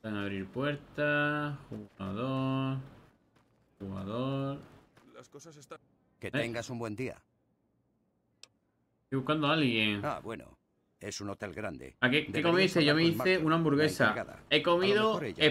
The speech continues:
Speaker 1: espa-,
Speaker 3: puede ayudar a
Speaker 1: eh,
Speaker 3: encontrar a
Speaker 1: pasta
Speaker 3: quien buscas.
Speaker 1: con,
Speaker 3: Suele trabajar
Speaker 1: con
Speaker 3: delante del
Speaker 1: albóndigas de
Speaker 3: gourmand.
Speaker 1: ternera, tío.
Speaker 3: Le gusta ver las
Speaker 1: Buenísimas.
Speaker 3: reacciones de la
Speaker 1: Y un
Speaker 3: gente.
Speaker 1: poquito de tomate.
Speaker 3: Puedes llegar al gourmand desde este vestíbulo. Está en la primera planta del lado este. Es un sitio con grandes puertas dobles.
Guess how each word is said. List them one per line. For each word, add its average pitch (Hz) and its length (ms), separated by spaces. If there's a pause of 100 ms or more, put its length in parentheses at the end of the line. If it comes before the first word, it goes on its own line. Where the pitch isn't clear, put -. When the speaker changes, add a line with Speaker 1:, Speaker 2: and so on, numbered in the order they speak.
Speaker 1:
espa-, - 100
Speaker 3:
puede 127 180
ayudar - 0
a - 20
Speaker 1:
eh, 139 220
Speaker 3:
encontrar 127 160
a - 20 (400)
Speaker 1:
pasta 220 120
Speaker 3:
quien 180 140
buscas. 143 500
Speaker 1:
con, 120 440 (160)
Speaker 3:
Suele 113 380
trabajar 117 400
Speaker 1:
con 143 120
Speaker 3:
delante 131 120
del 127 100
Speaker 1:
albóndigas 135 360
de 123 80
Speaker 3:
gourmand. 113 180
Speaker 1:
ternera, 107 220
tío. 110 180
Speaker 3:
Le 104 60
gusta - 80
ver 123 100
las 120 280
Speaker 1:
Buenísimas. 98 340
Speaker 3:
reacciones 90 500
de - 80
la 131 60
Speaker 1:
Y - 40
un 131 40
Speaker 3:
gente. 131 80
Speaker 1:
poquito 139 200
de 123 40
tomate. 104 420 (220)
Speaker 3:
Puedes 160 260
llegar 110 260
al 104 120
gourmand 98 420
desde 98 300
este 113 180
vestíbulo. 78 540 (220)
Está 92 300
en 123 100
la 117 100
primera 113 340
planta 135 300
del 98 180
lado 101 240
este. 78 320 (260)
Es 156 160
un 160 120
sitio 101 320
con 95 160
grandes 92 380
puertas 104 440
dobles. 71 400